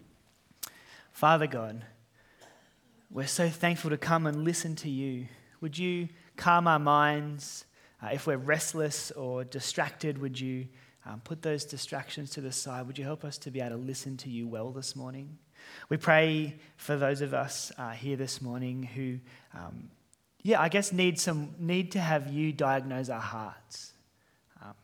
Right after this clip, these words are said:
in all the different ways that you're gonna do that through your word this morning, we pray that you would, uh, help us to see what you're doing among us by your word in our hearts, diagnosing,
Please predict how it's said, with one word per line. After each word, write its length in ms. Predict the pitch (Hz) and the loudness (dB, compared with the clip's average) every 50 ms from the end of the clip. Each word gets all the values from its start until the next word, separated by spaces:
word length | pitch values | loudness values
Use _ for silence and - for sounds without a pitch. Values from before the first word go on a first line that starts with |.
| _ _ _ - | _ _ _ -2
in 100 | 165 160 | 2 6
all 140 | 170 170 180 | 6 6 6
the 80 | 175 165 | 6 4
different 340 | 143 180 170 - 175 151 143 | 4 2 2 2 0 2 4
ways 360 | 135 139 143 147 147 151 139 | 6 6 6 6 6 4 0
that 80 | 147 131 | -2 -2
you're 80 | 139 | -2
gonna 120 | 139 143 135 | 0 0 0
do 140 | 131 147 | 2 2
that 160 | 143 151 127 - | 0 0 0 -2
through 120 | - 151 | -2 -2
your 100 | 143 131 | 0 2
word 180 | 131 131 131 131 | 2 0 0 0
this 220 | 131 127 - - | -2 -6 -6 -6
morning, 160 | 123 120 123 | -6 -6 -4
we 100 | 127 127 | -6 -6
pray 240 | 123 - - 139 135 | -6 -6 -4 -4 -4
that 140 | 135 123 117 | -4 -4 -6
you 160 | 123 123 127 | -6 -6 -4
would, 220 | 127 127 123 127 - - - - - - _ - - - | -4 -6 -8 -10 -14 -18 -20 -20 -20 -20 _ -20 -18 -18
uh, 40 | - - | -16 -10
help 300 | - - 156 160 - 160 | -2 0 0 0 2 2
us 220 | 151 143 - - - - | 0 0 0 -4 -6 -6
to 300 | - 139 131 127 123 131 139 - - - _ _ _ _ _ _ _ | -4 -2 -2 -2 -4 -4 -8 -12 -18 -20 _ _ _ _ _ _ _
see 400 | - - - - 180 175 175 180 | -10 -6 -2 0 2 2 4 2
what 220 | 170 156 151 - 151 | 2 2 0 0 2
you're 140 | 147 135 | 0 0
doing 560 | 127 123 135 143 147 147 143 143 143 147 147 - - - | 0 -2 -2 -2 0 0 -2 -2 -4 -6 -8 -10 -14 -12
among 340 | 127 123 123 127 135 147 147 | -8 -2 2 2 4 4 4
us 460 | 143 143 143 - - - - - - - - | 2 0 -2 -2 -6 -8 -10 -12 -10 -6 -2
by 180 | 143 131 147 | 0 2 2
your 160 | 151 147 143 | 2 2 2
word 360 | 143 131 127 123 120 120 120 123 | 0 0 0 0 0 -2 -4 -4
in 120 | 139 139 | -2 -2
our 120 | 135 135 | -2 -2
hearts, 400 | 131 117 107 113 110 110 107 - | -4 -4 -4 -6 -6 -6 -8 -8
diagnosing, 880 | - - 131 135 147 147 143 143 135 127 135 139 131 139 135 131 131 135 | -6 0 4 4 4 4 4 2 0 0 0 0 -2 -2 -2 -2 -4 -6